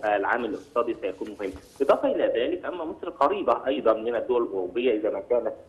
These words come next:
الصين تطمح في أن تستمر في التغلغل إلى أوروبا في ظل المعوقات الآن كما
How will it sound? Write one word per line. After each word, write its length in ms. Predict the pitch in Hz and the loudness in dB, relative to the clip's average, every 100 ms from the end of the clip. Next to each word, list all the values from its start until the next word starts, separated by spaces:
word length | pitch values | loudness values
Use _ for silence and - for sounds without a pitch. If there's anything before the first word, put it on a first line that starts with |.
| _ _ _ _ _ _ - 110 | _ _ _ _ _ _ 0 0
الصين 360 | - 127 113 | 4 2 4
تطمح 420 | 120 - 113 101 - | 0 0 0 0 -2
في 180 | 117 113 - - - | -10 -10 -16 -12 -6
أن 120 | 110 | -6
تستمر 340 | 110 - 110 117 | -2 2 4 2
في 140 | - | 0
التغلغل 640 | - 95 113 117 104 92 | -6 0 2 2 0 0
إلى 80 | 98 | 0
أوروبا 540 | 90 95 113 - 110 - - - | 0 2 0 2 2 0 -14 -8
في 80 | 104 | -2
ظل 180 | 131 139 | 2 4
المعوقات 640 | 123 107 110 - 139 107 | 4 4 2 4 4 2
الآن 320 | 104 123 123 | -4 -4 -4
كما 320 | - 107 95 | -4 -4 -4